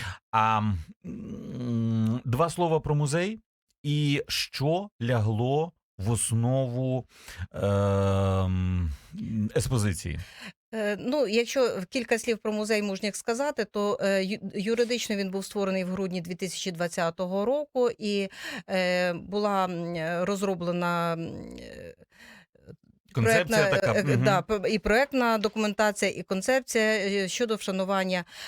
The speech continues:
Speaker 2: е, пам'яті всіх вс-, полеглих, е, м, при виконанні службових обов'язків.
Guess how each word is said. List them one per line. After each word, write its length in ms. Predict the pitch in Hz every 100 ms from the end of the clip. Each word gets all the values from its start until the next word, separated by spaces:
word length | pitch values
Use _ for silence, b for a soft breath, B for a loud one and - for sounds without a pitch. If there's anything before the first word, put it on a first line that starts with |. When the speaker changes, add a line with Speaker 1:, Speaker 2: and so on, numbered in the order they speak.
| B
Speaker 2:
е, 140 | 175 185
пам'яті 440 | 233 247 233 - 185
всіх 260 | 170 208 -
вс-, 180 | - - 175
полеглих, 640 | 208 196 196 185 190 - 190
е, 180 | 185
м, 440 | 175 175 175 170 170
при 120 | 208
виконанні 500 | 220 214 175 175 185
службових 580 | 170 165 156 185 180 -
обов'язків. 560 | 165 151 139 139 -